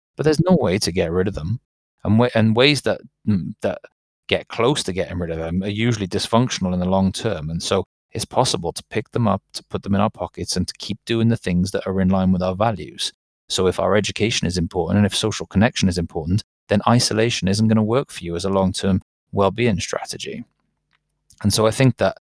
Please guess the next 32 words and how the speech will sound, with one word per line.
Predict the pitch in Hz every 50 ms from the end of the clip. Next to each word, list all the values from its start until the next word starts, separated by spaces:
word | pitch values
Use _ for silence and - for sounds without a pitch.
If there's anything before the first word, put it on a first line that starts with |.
| _ _ -
that | - 117 120 131 -
would | 113 98
be | - 98 92
the | 87 92
main | 90 90 95 95 92 90
thing | 90 - - 101 92 87 82 82 _ _ _ _ _ _ _ -
that | - -
I | - 92
would | 90 85 87
be | 92
trying | 90 - - 92 92 87
to | - 87
get | - 92 92 85 - _ - -
my, | - 90 87 87 - _ _ _ _ _ _ _
my | - 98 92 87 85 90 85 85 85 85 85 90 _ _ _ _ _ _ _ _ _ _ -
students | - - - 101 101 95 92 -
to | - - -
understand, | 101 92 82 76 - - - 107 95 85 80 78
is | 80 -
to | - 92
become | 101 104 101 - - 117 123 123
familiar | - - 113 101 101 113 120 113 98 87
with | 80 85 90 -
discomfort, | - - - - - - 113 120 110 - - - - -
to | - - - - -
not | 98 104 110 107 -
make | 107 104 101 - - - _ _ _ _ _ _ _ -
discomfort, | - 98 - - - - 92 90 87 - - 82 87 -
unwanted | - - 92 90 92 90 - - 95 _
thoughts | - 92 90 76 - -
and | 95 95
feelings | - - 90 87 85 82 82 85 - -